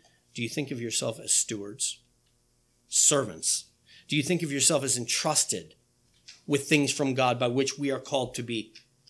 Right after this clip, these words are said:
faithful? Do you think of yourself as a critic or a student primarily? And then finally,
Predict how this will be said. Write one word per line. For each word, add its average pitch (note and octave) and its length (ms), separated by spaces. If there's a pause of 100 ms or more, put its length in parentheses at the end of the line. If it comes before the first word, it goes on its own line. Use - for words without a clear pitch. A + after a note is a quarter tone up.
(120)
faithful? C3+ 580 (160)
Do E3+ 80
you F#3+ 100
think G#3+ 200
of A3+ 100
yourself G3 420
as C#3 160
a C#3+ 60
critic G#3+ 560 (240)
or E3 140
a C3+ 80
student C3 760 (240)
primarily? C3 760 (1400)
And D3+ 140
then E3 260 (320)
finally, D#3 600